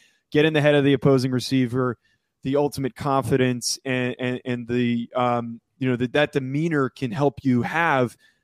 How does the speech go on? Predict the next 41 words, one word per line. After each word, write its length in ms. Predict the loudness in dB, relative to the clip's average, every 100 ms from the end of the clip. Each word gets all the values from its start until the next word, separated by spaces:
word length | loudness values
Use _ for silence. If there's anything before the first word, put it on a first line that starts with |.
| -4
positive 340 | 0 0 -2
results 320 | -6 -2 -4 -4
in 60 |
the 60 | -2
field. 200 | 2 2
But 100 | 2
at 60 |
the 60 | -4
same 280 | -6 -6 -8
time, 560 | -8 -2 0 0 -2 -8 _ _ -10
so 220 | -2 2
I 120 | 0
feel 160 | 2 0
like 140 | 2
some 160 | 0 0
of 80 |
these 140 | 0 0
guys, 280 | 2 0 -2
when 80 |
they 80 | -2
have 180 | 0 -2
one 280 | 0 -2 0
good 200 | -4 -2
season, 640 | -2 0 0 0 0 -2 _ _ -4
they 100 | 2
get 160 | 4
in 100 | 4
their 120 | 2 0
head. 340 | 2 2 2
They 100 | 0
think 220 | -2 -2
that 200 | 0 0
they're, 300 | 2 2 2 -2 _ _ _ _ -2
they're 180 | 2 2
worth 360 | 4 4 4
all 140 | 4 2
this 220 | 0 -2
money. 340 | -2 0 0
They 120 | 0 0
think 300 | -2 -4 0
that 300 | 0 0